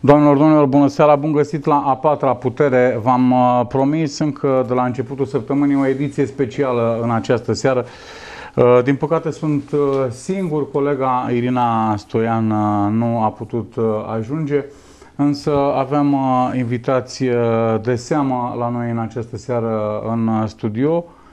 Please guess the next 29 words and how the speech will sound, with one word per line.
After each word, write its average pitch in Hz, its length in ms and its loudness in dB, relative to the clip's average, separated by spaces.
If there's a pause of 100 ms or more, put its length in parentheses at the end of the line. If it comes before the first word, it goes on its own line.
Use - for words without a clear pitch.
(160)
Știți - 420 -6
că 127 240 0
nume 143 220 0
grele 127 260 0
din 107 160 -6
politica, 107 840 -4 (540)
uh, 107 480 2
din 123 200 0
România 147 480 2
au 117 160 0
ajuns 117 560 -2 (160)
astăzi 120 760 -2
în, 117 220 -2
uh, 113 300 -4
Gorj, 156 260 -4
astăzi 156 460 -2
și - 100 -6
mâine. 147 460 0 (560)
Uh, 131 120 0 (760)
însă, 143 320 0
probabil, 131 640 -2
cel 170 220 -2
mai 107 480 -4 (120)
greu 113 360 -2
dintre 104 360 -4 (100)
aceste 101 560 -4
nume 113 340 -4
se 110 160 -6
află 104 400 -4